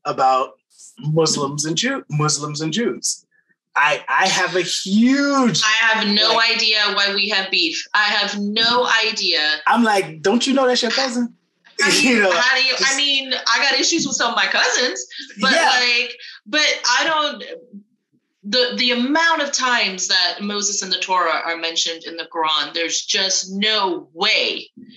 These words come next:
Speaker 1: Yeah.
Speaker 2: that you can see us as different.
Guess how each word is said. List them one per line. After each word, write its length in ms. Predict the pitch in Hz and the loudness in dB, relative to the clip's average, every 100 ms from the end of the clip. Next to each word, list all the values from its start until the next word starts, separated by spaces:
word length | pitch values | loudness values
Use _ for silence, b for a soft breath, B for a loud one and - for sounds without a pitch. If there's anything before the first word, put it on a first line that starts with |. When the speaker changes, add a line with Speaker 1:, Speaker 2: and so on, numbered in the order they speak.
| - | -2
Speaker 1:
Yeah. 200 | 147 - | -2 0
Speaker 2:
that 460 | 196 180 170 170 - - _ _ | 0 2 2 0 -6 -18 _ _
you 160 | 202 208 | -4 -2
can 180 | 214 196 | -2 0
see 260 | 208 202 | 0 0
us 240 | 196 190 - | 0 -2 0
as 640 | 196 180 185 180 - - _ - | 2 2 0 0 -2 -6 _ -6
different. 520 | 220 285 175 87 - | -2 -2 0 -2 -4